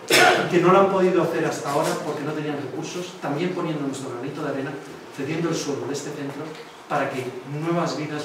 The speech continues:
vengan al mundo y que nadie, ninguna ley, ningún político les diga lo que tienen que hacer. Así que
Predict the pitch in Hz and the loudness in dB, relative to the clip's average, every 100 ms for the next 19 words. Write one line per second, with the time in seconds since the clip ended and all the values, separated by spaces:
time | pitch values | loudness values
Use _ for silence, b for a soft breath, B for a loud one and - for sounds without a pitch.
0 | 143 139 131 117 120 120 120 123 - - | -6 -6 -6 -8 -8 -8 -8 -10 -12 -16
1 | - 165 160 160 170 127 123 - 147 151 | -14 -8 -2 0 0 -2 -6 -8 -6 -4
2 | 180 160 147 127 127 - 139 131 147 170 | -2 0 0 -2 -4 -8 -8 -4 -4 -4
3 | 147 131 135 135 143 139 139 - 127 131 | -4 -4 -4 -6 -8 -8 -10 -10 -8 -6
4 | 139 127 120 120 110 - - - - - | -6 -8 -10 -12 -12 -16 -18 -18 -20 -20
5 | B B B B - 160 202 208 202 175 | B B B B -8 -4 -2 0 4 6
6 | 117 - | 6 0